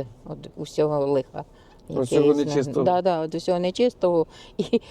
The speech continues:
Speaker 1: і звичайного лиха, слава Богу, у нас ні один будинок не, е, постраждав від війни. Ось вже ж бачите, і-, іде четвертий рік війна,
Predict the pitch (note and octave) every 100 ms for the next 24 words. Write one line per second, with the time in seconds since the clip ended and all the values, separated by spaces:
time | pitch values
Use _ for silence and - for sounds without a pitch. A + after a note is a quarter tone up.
0 | - A#3 A3+ G#3+ - G3+ F#3 F3 E3+ E3
1 | F#3 B3+ G#3 F#3 F3 E3+ E3 E3+ F#3+ D#3
2 | D#3 D#3 D#3 D#3+ D#3 D#3 D3+ D3 E3 D#3+
3 | - D3 C#3+ C#3+ - - - - - -
4 | C3+ D3 - D3 C#3+ C3+ C3+ C#3 C#3+ D3
5 | C#3 C#3+ C#3 - C#3 C#3 D3+ D3+ - C#3
6 | C#3+ - D3 D#3+ - C#3+ D#3 D3+ - D3
7 | - D3 C#3+ - D3+ F3+